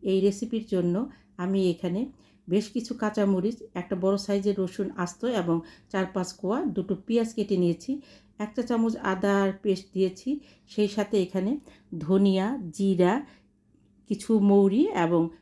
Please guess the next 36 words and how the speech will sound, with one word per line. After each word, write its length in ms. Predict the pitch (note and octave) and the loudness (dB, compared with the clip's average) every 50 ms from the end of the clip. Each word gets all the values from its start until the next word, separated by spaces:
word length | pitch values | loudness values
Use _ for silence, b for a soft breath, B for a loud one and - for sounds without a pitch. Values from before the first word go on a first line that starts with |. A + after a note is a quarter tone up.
| B _ | B _
খুব 160 | _ - D4 C#4+ - - | _ -4 -4 -4 -4 -2
সামান্য 340 | B3+ B3 A#3+ A#3+ A#3 A3+ A3+ G#3+ F#3+ F#3+ | -2 0 2 2 2 2 2 2 4 4
রাঁধুনি 420 | F#3+ F#3+ F#3 F#3 G#3 G#3+ G3 F#3+ A#3+ C#4+ B B B B B - - | 2 2 2 2 2 2 2 2 0 -2 B B B B B -6 -2
মিক্সড 260 | E3+ G3 A3 A3 - - | 0 2 0 0 -2 -4
করে 140 | - A#3 A3+ | 0 0 2
বেটে 260 | G3+ G#3 G#3 G#3+ A3+ | 2 2 2 2 2
রেখেছি, 400 | G#3 G3+ F#3+ F#3+ - A3 - - C#4+ | 2 2 2 0 -2 -6 -4 -4 -4
সেখান 280 | D4 - G#3 F#3+ G3 F#3 F#3 | -2 -2 -2 -2 -2 -2 -4
থেকে 140 | F#3+ - - - - G#3+ | -6 -8 -8 -6 -4 -4
এক 60 | A3 A3 - | -4 -4 -6
চা 80 | A3 | -6
চামচ 280 | G3 - G3 F#3+ F#3+ F3+ | -4 -2 -2 -2 0 0
উঁচু 180 | G3+ G3 G3 - | 0 0 0 0
উঁচু 200 | G3 F3+ - - F#3 | -2 -2 -2 -2 0
দিয়েছি, 400 | E3 F3+ F3 F3 E3+ - - B3 C#4+ C#4+ B B B B B B _ | 4 4 4 4 2 0 -4 -6 -6 -6 B B B B B B _
হাফ 200 | - G3+ G#3+ G#3+ - | -6 -6 -6 -4 -4
চা 60 | B3 | -2
চামচের 360 | A#3 A#3+ A#3 A#3 A3+ A#3 A#3 A#3 | 0 0 0 0 0 0 -2 -2
থেকেও 180 | - A3+ - A#3 | -2 -2 0 0
একটু 180 | A3 A3 - A#3 G3+ G#3+ | 0 0 -2 -2 0 0
বেশি 180 | G3+ G#3 A3+ | 0 0 -2
শুকনা 280 | G#3+ - A3 G#3+ - G#3+ | -6 -6 -6 -4 -2 0
মরিচের 320 | G3+ G3+ G3+ G3 G#3 F#3+ F3+ | 0 0 0 0 -2 -2 0
গুঁড়া, 180 | F#3+ F#3 G3+ B3+ E4 B B B B B B B _ | 0 0 2 0 -2 B B B B B B B _
এক 140 | - F#3+ G3 - | -6 -6 -4 -2
চা 80 | - G3+ | -4 -2
চামচের 420 | G3 G#3 F#3+ F#3 F#3 F3+ G3 F#3 F3+ | 0 0 0 0 0 0 0 2 2
মতো 160 | F3 F3 - F3+ E3+ | 0 0 0 0 0
আমি 100 | E3+ F3 | 0 0
এখানে 200 | E3+ F3 F#3 A3 A3+ A3 | 0 0 -2 -2 -2 -2
হলুদের 320 | F#3 E3+ F#3 F3 F3+ F3 E3 | 0 0 0 2 2 2 4
গুঁড়া 180 | F3 E3+ E3+ | 4 2 2
দিয়েছি। 400 | E3 D#3 E3+ E3 D#3+ E3 - - C#4+ D4 B B B B B B _ | 2 2 2 0 0 -2 -4 -6 -6 -6 B B B B B B _
আর 200 | - E3+ E3+ E3 E3 | -6 -2 0 0 0
এই 120 | F3 E3+ E3+ - | 0 0 -2 -2
কাঁচামরিচ, 580 | F#3+ F#3+ G3 - A3 A3 A3 A3+ A3+ A#3 A3+ | -4 -4 -2 0 2 4 4 4 2 2 0